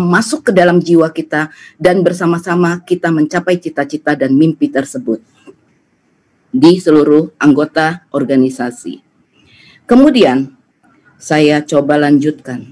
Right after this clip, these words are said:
teman-teman. Mau tidak mau, kita sudah harus bertransformasi dengan kondisi ini. Satu titik nol, dua titik nol, tiga titik nol, tiba-tiba muncul empat titik nol. Yang belum kita pahami, tiba-tiba di Jepang muncul lima titik nol,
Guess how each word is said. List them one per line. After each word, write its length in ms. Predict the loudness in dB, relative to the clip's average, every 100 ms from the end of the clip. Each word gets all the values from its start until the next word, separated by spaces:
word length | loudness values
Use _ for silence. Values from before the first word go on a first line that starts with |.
| -2
teman-teman. 480 | 0 0 0 2 4
Mau 240 | 4 2
tidak 320 | 2 2 4
mau, 400 | 2 2 -2 -4 -10 _
kita 240 | -2 -2
sudah 240 | 0 0 0
harus 320 | 0 0 0
bertransformasi 1120 | -2 0 -2 -2 0 0 0 0 0 -2 0
dengan 160 | 2 0
kondisi 560 | 0 -2 -2 -2 -2
ini. 240 | -2 -6 -16 _ _ _ _ _ _ -8
Satu 320 | -4 0 0
titik 320 | 0 -2 -2
nol, 240 | 2 2 4
dua 160 | 2
titik 320 | 2 -2 -2
nol, 240 | 0 0 2
tiga 240 | 0 0
titik 320 | 0 -4 -2
nol, 320 | 0 2 2 0
tiba-tiba 560 | 2 2 2 0 0 0
muncul 560 | 0 2 2 2 -2 -2
empat 320 | -4 -6 -4 -6
titik 160 | -4
nol. 320 | -2 -2 -2 -6 2
Yang 320 | 2 4 2
belum 180 | 2 2 0
kita 240 | -2 -2
pahami, 480 | 0 0 0 -2 -4 _ _
tiba-tiba 400 | 0 0 0 0
di 160 | 0 -2
Jepang 320 | -2 0 0
muncul 480 | 2 0 0 0 0 2
lima 240 | 0 -2
titik 320 | -6 -18 -4
nol, 240 | -2 -2